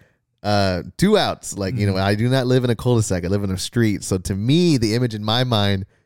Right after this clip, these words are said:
Speaker 1: is just somebody throw-, <laughs> yeah, somebody driving by fucking top speed because
Speaker 2: Yeah.
Speaker 1: everybody wants to fucking drive fast over here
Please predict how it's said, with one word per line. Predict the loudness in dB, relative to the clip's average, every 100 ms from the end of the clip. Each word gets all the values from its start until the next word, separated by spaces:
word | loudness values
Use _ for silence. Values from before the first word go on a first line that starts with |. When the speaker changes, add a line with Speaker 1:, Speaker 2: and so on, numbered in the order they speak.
| _
Speaker 1:
is | -4
just | -2 0
somebody | 2 2 0
throw-, | 2 0
<laughs> | 2
yeah, | 0 0 -4 0 -2
somebody | 0 0 0
driving | 2 2 2 0
by | 2 2 2 0 -4 -20 -20 -6
fucking | -4 -4
top | -2 -2 -2
speed | -2 2 2 2
because | 2 2 2 4
Speaker 2:
Yeah. |
Speaker 1:
everybody | 2 2 2
wants | 2 0
to |
fucking | -2 -2 0
drive | 2 2
fast | 2 0 2 2
over | 2 2
here | 2 2 0